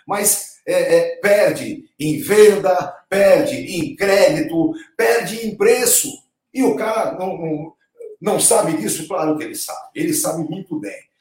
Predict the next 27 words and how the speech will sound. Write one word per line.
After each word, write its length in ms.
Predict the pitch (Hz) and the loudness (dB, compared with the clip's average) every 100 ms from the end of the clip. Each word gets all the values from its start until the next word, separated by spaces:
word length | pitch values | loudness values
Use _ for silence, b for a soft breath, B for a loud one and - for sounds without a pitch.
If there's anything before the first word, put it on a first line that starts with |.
| _ | _
O 80 | 151 | -2
problema 400 | 151 143 - 165 | 0 -2 -2 -6
efetivo 800 | - - - 190 165 - - B B - | -8 -10 -14 -10 -6 -6 -10 B B -6
é 160 | 277 | -6
que 140 | - 320 | -2 0
a 140 | 220 | 4
ideia 640 | 302 - 277 311 - - | 2 2 0 2 2 0
desse 420 | 156 - - 135 - | -2 -4 -4 -8 -6
projeto, 800 | 156 151 156 160 151 123 - b b | -6 -4 -4 -4 -6 -10 -14 b b
é, 180 | 117 123 | -8 -8
de 160 | 123 147 | -4 -4
bolsa 420 | 139 151 143 135 | 0 0 0 -4
eleitoral, 720 | 127 127 131 - 170 190 240 B B | -4 -6 -8 -4 -2 -2 -4 B B
ele 300 | 151 165 156 | -2 0 0
pagaria 640 | 170 202 190 160 135 131 - | -2 -4 -2 -2 0 -2 -4
até 300 | 139 143 170 | -6 -2 -2
o 100 | 156 | -2
final 340 | - 123 117 | -6 -10 -10
de 80 | - | -10
vinte 260 | 127 - | -14 -12
e 40 | 302 | -6
dois, 640 | 427 403 302 - - - | -2 0 -2 -6 -12 -18
independentemente 1080 | - 262 262 233 220 214 214 - 170 208 202 | -4 -2 0 0 -2 -2 -4 -8 -10 -10 -12
do 100 | 208 | -14
que 100 | 214 | -18
pudesse 380 | 214 196 190 - | -12 -6 -6 -6
acontecer. 720 | 208 208 196 - 156 160 - | -10 -6 -4 -2 -2 -4 -6